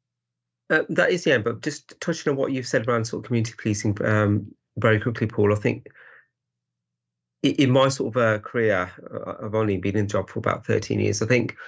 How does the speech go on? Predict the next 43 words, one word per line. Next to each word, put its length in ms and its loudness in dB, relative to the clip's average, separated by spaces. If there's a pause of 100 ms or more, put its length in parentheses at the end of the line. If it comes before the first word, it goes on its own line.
(1300)
I, 100 4
I, 340 2
I've 100 0
seen 200 2
the 80 2
real 420 4
sort 340 -4
of 120 -20
tangible 360 0
benefits 680 -2
of 100 -6
having 240 -2
that 160 0
relationship 540 -2
with 80 -2
the 80 -4
communities, 520 0
and 120 4
I 40 2
think 200 0
breaking 260 2
down 200 2
barriers 360 0
as 140 -4
well, 140 4
and 120 2
where 300 4 (480)
there's 200 2
distrust 640 -4
and 140 -2
where 140 4
it, 240 -4 (140)
it 80 -10
can 100 -4
sort 160 -6
of 80 0
escalate 360 -2
to 60 -10
something 300 -2
else, 460 -2 (580)
um, 380 0
where 480 2 (800)
either 200 2